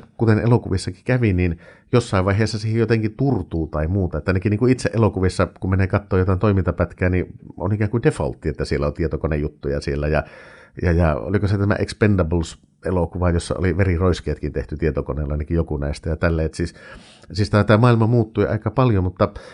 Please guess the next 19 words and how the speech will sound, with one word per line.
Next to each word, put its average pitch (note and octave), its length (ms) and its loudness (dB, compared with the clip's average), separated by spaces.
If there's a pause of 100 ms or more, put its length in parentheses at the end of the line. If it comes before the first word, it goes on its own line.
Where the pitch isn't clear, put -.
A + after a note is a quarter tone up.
(1000)
mä C#3 140 0
ymmärrän E3 320 2
hirveän B2+ 320 2
hyvin A#2+ 200 0
tuon B2 200 -2
pointin G2 480 2
ja, F#2 220 0
ja F2 180 -4 (440)
kuul-, B2+ 240 -4
kuulijoilla G#2+ 520 0
onkin A2+ 220 -4
vähän B2 160 -2
pohdit-, A2 380 -4 (100)
pohdinnan A2 460 2
semmoinen A2+ 200 -2
niin A2+ 60 -2
kuin A#2+ 100 -4
filosofisen G#2+ 640 0
hetken G#2+ 360 -6